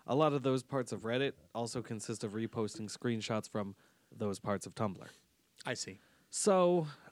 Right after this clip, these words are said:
Speaker 1: uh, yeah, people are just losing their mind over the fact that it's going to be a cisgendered love interest when they're totally ignoring the fact that the, uh,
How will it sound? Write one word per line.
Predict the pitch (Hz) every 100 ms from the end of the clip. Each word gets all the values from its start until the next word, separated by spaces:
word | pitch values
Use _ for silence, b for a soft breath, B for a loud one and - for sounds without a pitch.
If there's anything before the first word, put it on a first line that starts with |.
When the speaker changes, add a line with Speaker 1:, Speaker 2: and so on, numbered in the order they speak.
| _
Speaker 1:
uh, | 131 147 151 151 131 b b b b b b b b b
yeah, | 160 156 120
people | - 226 233 147
are | - 120 113 113 110
just | 113 107 - - _ _ _ _ _ _ _ _ _ _ _ _ _ _ _ _ 123 - _ _ _
losing | 127 117 131 202 160 143 123
their | 120 120
mind | 120 180 165 113 113
over | 110 110
the | 107
fact | 131 110 -
that | 117 98 - - _ _ _ _ _ _ _ _ _
it's | 131 120 - -
going | - 120 113 107
to | 107
be | 110 107 107
a |
cisgendered | 110 - 113 - - 113 113 117 113 - _ _ _ _ -
love | 156 202 135
interest | 104 - 95 - - - B B B
when | 160 175 151 143
they're | 151 139
totally | - 226 240 147
ignoring | 113 123 120 120
the | 107
fact | - 104 -
that | 101 -
the, | 104
uh, | 98